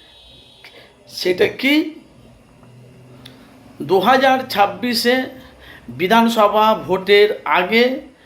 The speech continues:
কাসেম সিদ্দিকী তৃণমূলে এসেছে বলে আইএসএফে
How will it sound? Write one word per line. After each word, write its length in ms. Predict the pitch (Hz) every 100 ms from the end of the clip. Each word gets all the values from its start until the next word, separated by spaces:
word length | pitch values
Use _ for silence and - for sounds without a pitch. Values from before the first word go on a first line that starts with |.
| - -
কাসেম 400 | 160 165 220 226
সিদ্দিকী 500 | 226 180 202 208 214
তৃণমূলে 680 | 214 202 196 196 196 196 190
এসেছে 520 | 175 175 220 - 208
বলে 300 | 175 185 170
আইএসএফে 760 | - 160 170 175 185 226 330